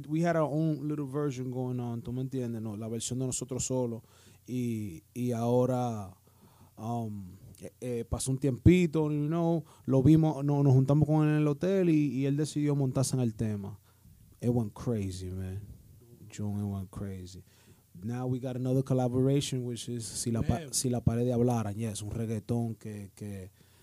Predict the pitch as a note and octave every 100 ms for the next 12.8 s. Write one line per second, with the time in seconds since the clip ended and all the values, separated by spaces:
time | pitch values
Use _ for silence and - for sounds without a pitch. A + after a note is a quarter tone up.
0 | _ _ - A#2+ - A2 C3 C#3 C#3+ C3
1 | A#2+ G#2+ C3 B2 G#2 F#2+ - _ _ -
2 | _ - - - - B2 B2 B2+ C3 C3
3 | - - D3+ C#3+ C#3 C3 B2+ B2 A2+ B2
4 | A#2+ A#2 A#2 G#2+ A#2+ A#2+ - - - -
5 | C3+ C3 D3+ D#3+ F#3 E3 D#3+ F#3 E3+ F3
6 | D#3 D3+ D3+ C3+ C3+ D3 C3+ C3 C3 B2
7 | G2+ - - G#2 F#2+ - - _ _ _
8 | _ _ _ _ _ - B2 - B2 B2+
9 | B2 C3 B2 A#2+ A#2 G#2+ G#2+ G2+ G2+ G2
10 | G2 G2 F#2+ - - - - F#2+ C3+ C3+
11 | D#3 C#3 C3 C#3 D3+ - E3+ E3+ D#3 D3+
12 | C#3+ C3+ C#3+ D#3+ D#3 D3+ C#3+